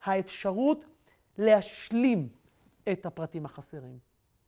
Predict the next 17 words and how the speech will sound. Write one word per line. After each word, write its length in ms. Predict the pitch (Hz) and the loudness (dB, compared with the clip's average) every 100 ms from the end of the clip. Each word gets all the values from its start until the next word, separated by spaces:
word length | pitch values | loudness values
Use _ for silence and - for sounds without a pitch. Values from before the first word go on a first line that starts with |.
| _ _ _ _ _ _ _ _ _ _ _ _ _ 165 | _ _ _ _ _ _ _ _ _ _ _ _ _ -8
דיני 180 | 170 214 | -4 -4
חוזים 340 | 202 196 226 | -4 -6 -4
אנחנו 260 | 214 208 202 | -6 -6 -8
מאפשרים 640 | 190 - 196 202 240 226 _ _ _ _ _ - | -8 -8 -8 -4 -6 -8 _ _ _ _ _ -8
להשלים 520 | 196 175 - 220 226 | -6 -6 -8 -8 -8
את 160 | 220 202 | -8 -8
המסוימות, 720 | 190 185 214 208 247 277 - | -8 -10 -8 -4 -4 -4 -8
כאשר 440 | - 156 - 190 165 - _ _ _ _ _ - | -16 -12 -8 -8 -10 -16 _ _ _ _ _ -16
תנאי 220 | 165 180 | -6 -4
המסוימות 520 | 202 - 190 196 190 | -4 -6 -6 -6 -6
לא 80 | 185 | -10
מספיק 260 | 180 196 | -8 -10
ברורים. 400 | 156 196 247 202 123 _ _ _ _ _ | -6 -4 -4 -6 -10 _ _ _ _ _
למשל, 520 | 180 180 - 175 170 196 _ _ _ _ _ | -8 -6 -6 -4 -4 -6 _ _ _ _ _
יש 240 | 185 202 - | 0 0 -2
חקיקה 460 | 226 240 - 320 208 - _ _ _ _ _ _ _ _ | -4 -4 6 6 6 -6 _ _ _ _ _ _ _ _
שבאה 1400 | - - 220 226 220 220 - _ _ 139 135 214 220 | -18 0 4 6 4 0 -14 _ _ 2 8 10 10